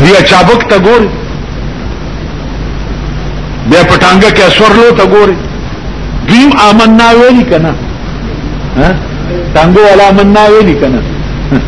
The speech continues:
<laughs> نو چې په چابک هغه سرمنې باندې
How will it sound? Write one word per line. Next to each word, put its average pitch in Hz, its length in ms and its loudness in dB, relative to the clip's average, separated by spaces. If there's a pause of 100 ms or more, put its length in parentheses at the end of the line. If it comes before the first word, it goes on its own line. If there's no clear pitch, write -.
(240)
<laughs> - 880 -6
نو 143 80 2
چې 196 220 2
په 185 80 2
چابک 202 480 2 (920)
هغه 165 180 2 (100)
سرمنې 262 500 4
باندې 226 240 2